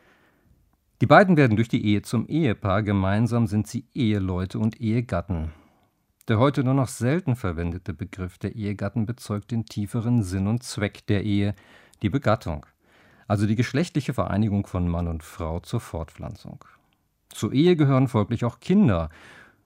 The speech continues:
und Mutter, Vater und Kinder zusammen bilden eine Familie. Die Familie ist die Keimzelle der Gesellschaft.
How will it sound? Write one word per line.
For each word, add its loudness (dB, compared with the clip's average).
und -2
Mutter, 2
Vater 0
und 0
Kinder 0
zusammen 2
bilden 0
eine 0
Familie. -4
Die -6
Familie 4
ist -2
die -4
Keimzelle 2
der -2
Gesellschaft. -4